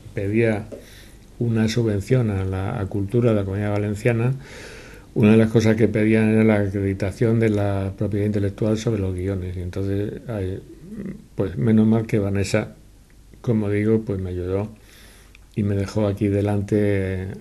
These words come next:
ayer, ayer la carpeta. Entonces cogí, le hice una foto y le mandé a este famosísimo portal de vídeo un,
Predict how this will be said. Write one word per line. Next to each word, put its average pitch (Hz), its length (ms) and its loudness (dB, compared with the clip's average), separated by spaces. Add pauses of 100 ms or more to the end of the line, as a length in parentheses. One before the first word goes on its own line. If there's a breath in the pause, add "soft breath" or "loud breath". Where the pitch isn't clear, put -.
ayer, 95 260 -8
ayer 107 400 0 (140)
la 98 220 -4
carpeta. 98 640 -4
Entonces 104 380 -4
cogí, 101 300 -4
le 98 100 0
hice 101 140 -2
una 110 180 2
foto 127 480 2 (2000 loud breath)
y 127 100 -4
le 104 140 2
mandé 107 380 4
a 110 60 6
este 110 240 4
famosísimo 104 880 0
portal 107 480 0
de 101 300 0
vídeo 110 380 2 (920 soft breath)
un, 104 960 2